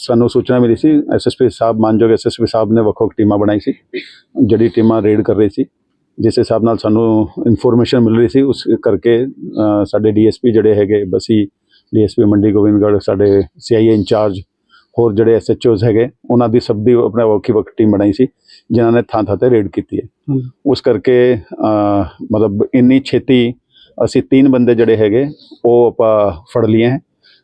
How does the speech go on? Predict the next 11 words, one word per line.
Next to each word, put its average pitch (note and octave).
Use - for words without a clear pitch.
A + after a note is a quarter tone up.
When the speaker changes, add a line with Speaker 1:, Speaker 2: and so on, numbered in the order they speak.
Speaker 1:
ਇੱਥੇ B2+
ਜਦੋਂ A#2
ਰਿਕਵਰੀ A#2
ਹੋਣੀ A#2
ਸੀ A#2+
ਤਾਂ -
ਰਿਕਵਰੀ B2
ਕਰਾਉਣ A#2
ਵਾਸਤੇ A2
ਇਹਨਾਂ A#2
ਨੇ, A2+